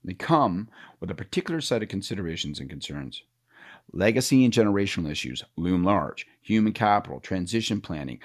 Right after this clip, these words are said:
often requiring very careful, very delicate management. And on the investment side, they're often quite dedicated to patient capital strategies, looking for shrewd, untapped opportunities, where near-term risk is balanced against the promise of more secure and stable long-term returns.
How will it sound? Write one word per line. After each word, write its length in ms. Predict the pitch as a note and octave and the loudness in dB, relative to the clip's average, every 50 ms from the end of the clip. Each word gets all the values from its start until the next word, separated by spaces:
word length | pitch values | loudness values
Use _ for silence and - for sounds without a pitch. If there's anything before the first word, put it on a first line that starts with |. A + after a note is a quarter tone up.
| - - - - _ | -18 -18 -18 -4 _
often 360 | F#2 G2 G#2 A2 - A#2+ A2 | 4 4 4 4 2 2 0
requiring 440 | G#2+ G2+ - A2 G#2 G2 F#2+ F2 E2+ - | 2 2 2 2 2 2 2 -2 -4 -2
very 240 | - A2+ A#2+ A#2+ A2+ | 0 0 0 0 0
careful, 400 | - - F2+ C#2+ C#2+ - D2 - - | -2 -2 -4 -4 -4 -8 -12 -14 0
very 220 | - A#2 A#2 A#2 A2+ | 4 4 6 6 4
delicate 500 | F2 - A2 F#2+ F2+ F2+ - - - - | 2 0 -2 -2 -2 -4 -6 -8 -8 -6
management. 480 | D#2 D#2 D2+ D2+ - - - - - _ _ _ _ _ _ _ _ _ _ _ _ | -8 -6 -8 -8 -10 -12 -14 -16 -16 _ _ _ _ _ _ _ _ _ _ _ _
And 100 | - G#2 | 0 2
on 100 | A2 G#2+ | 2 4
the 100 | G2 F2+ | 2 0
investment 420 | F2+ E2+ - E3+ G#3 - - F2+ E2+ | 0 0 -2 -2 -2 -2 -6 -6 -6
side, 360 | - - C2 A#1 G1+ - - _ _ _ _ _ _ _ _ _ | -6 -6 -6 -6 -6 -8 -14 _ _ _ _ _ _ _ _ _
they're 180 | A2 G#2+ G#2+ | 2 4 4
often 360 | A2+ C#3 D#3 D#3 - - F2 E2+ | 6 4 4 2 0 -6 -8 -8
quite 320 | - - B2+ C3+ B2+ - | -2 -2 -2 -2 -2 -2
dedicated 500 | G2+ F#2 D2+ D2+ D2+ - - C#2 D2 D2+ | -6 -6 -6 -6 -8 -10 -10 -10 -8 -10
to 60 | - - | -12 -14
patient 400 | - - B2+ D3 - - A#2+ - | -6 -4 -4 -2 -2 -2 -4 -4
capital 380 | - D#2 D2+ D#2 - A2 G#2 | -4 -6 -6 -6 -6 -6 -8
strategies, 580 | - - A2+ A2 A#2+ B2+ A2 - - - - - - | -6 -2 0 0 0 0 -2 -6 -8 -14 -16 -8 -8
looking 220 | F#2 F2+ - F2+ | -6 -4 -4 -6
for 100 | - - | -6 -6
shrewd, 400 | - - - B2+ B2+ A#2 G2 D#2 | -8 -4 0 0 2 2 0 -2
untapped 440 | D2 D#2 F2 E2+ G2 G2 F#2 - - | -4 -4 -6 -2 -2 -2 -2 0 -2
opportunities, 680 | G#2 G2 - - - - - C#3 C#3 A#2+ D#2 - - - - - - - - - - - - - _ _ _ | -2 -2 -2 -6 -10 -4 -2 -2 -2 -2 -4 -8 -12 -16 -18 -20 -20 -20 -20 -20 -20 -20 -20 -20 _ _ _
where 160 | - A#2 A#2 | 2 4 4
near-term 520 | A#2 C3 D#3+ G#3 A3 - G#3 F#3+ C#3+ A2+ B2+ | 6 6 4 2 2 2 2 4 4 4 4
risk 240 | C#3+ C3+ - - | 4 2 0 -2
is 80 | A#2 F#2 | -4 0
balanced 440 | - A#2 A2 A#2 A#2+ A#2+ G#2+ - - | 2 2 4 4 4 2 2 0 -4
against 240 | E2+ - F2+ F2 - | -8 -8 -10 -10 -10
the 80 | F2+ | -14
promise 440 | - - G#2+ G#2 F#2+ F#2 E2+ D#2+ - | -6 -2 0 0 0 0 -2 -4 -6
of 60 | E2+ | -6
more 120 | D#2+ D#2 - | -6 -6 -6
secure 460 | - - - - - G2+ F#2+ F#2+ G2 | -8 -10 -10 -6 -4 -2 0 0 0
and 100 | F#2 - | -2 -4
stable 340 | - - F2+ E2 D2 D2+ D2+ | -4 -4 -4 -4 -6 -8 -8
long-term 420 | D2+ D#2 D#2 D#2 - E2+ D2 C2+ | -8 -8 -8 -8 -8 -8 -8 -8
returns. 500 | A1+ - - - E2 A#1 G1+ G1+ - | -10 -8 -8 -8 -8 -8 -10 -14 -16